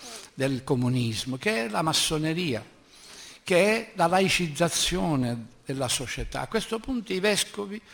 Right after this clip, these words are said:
non guardano più soltanto ai comunisti, ma guardano soprattutto a una società che si va trasformando. E cominciano i problemi, si allenta, mm, questo, questa lotta contro i comunisti e,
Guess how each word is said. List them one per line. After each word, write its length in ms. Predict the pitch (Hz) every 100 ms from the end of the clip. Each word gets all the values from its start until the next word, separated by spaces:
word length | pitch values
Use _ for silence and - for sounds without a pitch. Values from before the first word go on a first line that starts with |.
| - - -
non 240 | - 208 214
guardano 500 | 240 240 180 151 143
più 200 | - 170
soltanto 580 | 143 139 127 147 135 131
ai 100 | 123
comunisti, 760 | 135 123 123 117 98 - -
ma 140 | 135 156
guardano 460 | 170 196 190 156
soprattutto 640 | 139 156 180 185 202 208 160
a 20 |
una 180 | 156 147
società 540 | - 160 180 175 208
che 120 | 196
si 140 | 123 139
va 140 | 147
trasformando. 920 | - 135 123 - 120 127 131 113 107 101 _ _ - - - - - -
E 120 | 165
cominciano 520 | 185 185 220 185 160
i 80 | 143
problemi, 720 | 131 117 123 147 113 104 110
si 220 | - - 175
allenta, 720 | 165 180 214 165 120 - 104 - - - - - _ - - -
mm, 140 | 131 123 - - 131
questo, 680 | 123 156 - 151 139 139 - - -
questa 320 | 156 - 147
lotta 760 | 160 180 - - 139 135 127 - -
contro 460 | - 165 160 143 131
i 100 | 131
comunisti 840 | 123 156 180 190 180 - - 208
e, 260 | 233 175